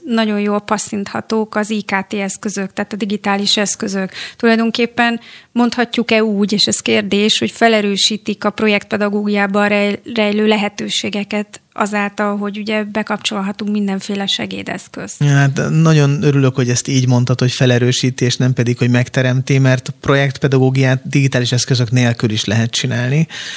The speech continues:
Speaker 2: És, ö, valóban, ahogy ezt nagyon jól mondtad, a digitális eszközök azok azáltal, hogy szimulációt, ö,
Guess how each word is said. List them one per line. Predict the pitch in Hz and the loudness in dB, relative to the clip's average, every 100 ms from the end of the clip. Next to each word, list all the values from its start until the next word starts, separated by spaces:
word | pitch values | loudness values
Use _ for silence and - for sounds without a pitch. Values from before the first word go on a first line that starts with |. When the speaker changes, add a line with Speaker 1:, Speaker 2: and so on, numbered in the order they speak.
| - - - | -12 -14 -2
Speaker 2:
És, | 131 127 131 - | 2 2 2 2
ö, | 131 131 | 2 2
valóban, | 147 135 123 127 | 2 2 2 2
ahogy | 123 123 123 | 2 2 2
ezt | 120 - - 131 | 0 0 -2 0
nagyon | 131 120 | 2 2
jól | 120 | 2
mondtad, | 123 131 135 135 - | 2 2 2 0 -2
a | 127 123 123 | -2 0 0
digitális | 135 165 151 131 127 | 2 2 2 2 2
eszközök | 123 - 143 151 | 0 2 2 4
azok | 143 139 - - - - - | 2 0 -2 -14 -16 -16 -4
azáltal, | 156 156 147 139 | 0 2 0 0
hogy | 127 127 | 0 0
szimulációt, | - 156 143 131 117 - - 117 120 - - | 2 2 4 4 2 0 0 0 0 -4 -8
ö, | 147 123 123 | -4 -2 -2